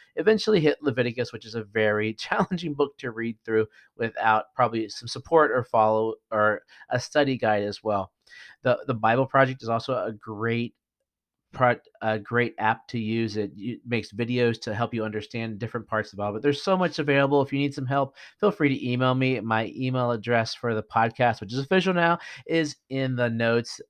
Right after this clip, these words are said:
dadgodsanddonuts at gmail dot com. Woo! So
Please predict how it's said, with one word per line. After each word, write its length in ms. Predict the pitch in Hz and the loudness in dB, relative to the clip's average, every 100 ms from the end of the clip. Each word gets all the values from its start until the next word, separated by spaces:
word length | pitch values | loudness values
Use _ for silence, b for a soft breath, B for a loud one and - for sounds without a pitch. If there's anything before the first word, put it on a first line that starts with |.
| - | -12
dadgodsanddonuts 1040 | 117 113 110 113 117 113 117 113 123 131 123 | 0 4 4 2 0 2 0 0 2 0 -4
at 60 | |
gmail 400 | 104 117 110 113 | -6 -4 -2 0
dot 240 | 110 113 - | 2 0 0
com. 280 | 120 120 104 | 0 0 -2
Woo! 720 | 160 294 349 349 330 302 233 | 0 2 2 4 4 4 4
So 300 | 139 202 139 | 4 6 6